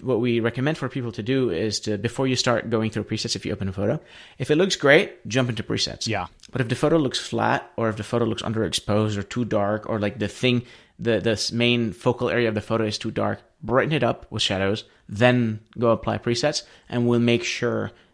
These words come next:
Speaker 1: that the structure of the, your photo is maintained as you apply presets. So that's some of, like, the nuance of behavior that I think is important to know as a photographer who takes mobile photography seriously,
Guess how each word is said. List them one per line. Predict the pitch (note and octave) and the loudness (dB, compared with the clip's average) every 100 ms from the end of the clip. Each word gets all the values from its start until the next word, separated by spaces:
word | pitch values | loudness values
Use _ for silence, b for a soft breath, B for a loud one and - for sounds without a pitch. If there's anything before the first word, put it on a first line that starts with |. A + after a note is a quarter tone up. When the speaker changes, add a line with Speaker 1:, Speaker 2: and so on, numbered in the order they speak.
| _ | _
Speaker 1:
that | A2+ | -2
the | A2+ | 2
structure | - - C#3 - B2 | 0 2 0 2 0
of | G#2+ | 2
the, | G#2+ | 0
your | |
photo | G2+ A2 G#2 G2 - | 0 0 2 0 -2
is | G#2 | -2
maintained | G2+ G2+ G#2 F#2+ G2 - | 0 0 0 -2 -2 -4
as | G2+ F#2 | -2 -2
you | F2+ | -2
apply | - - | -4 -8
presets. | - - - - B B B B | -6 -6 -4 -8 B B B B
So | - | 0
that's | B2+ | 2
some | - C3+ | 4 2
of, | A#2+ | 0
like, | A#2 | -2
the | G#2+ | 0
nuance | A2+ A#2 A2 G#2 | 2 4 2 0
of | |
behavior | G2+ G2+ A2+ G#2 | -4 0 0 2
that | G2 | 0
I | |
think | G2+ C3 | 0 0
is | A2 | 0
important | G#2 F3 D#3 | -2 -2 -2
to | C3 | 0
know | B2+ | 0
as | A2+ | 0
a | G#2+ G2+ | 0 -2
photographer | - A#2+ A2+ G#2 | -2 0 0 -2
who | G2 | -4
takes | G#2 - | -4 -4
mobile | G#2 | -4
photography | G2+ G2+ G2 | -4 -6 -6
seriously, | G#2 D#3+ E3 - G#2+ | -2 0 2 2 0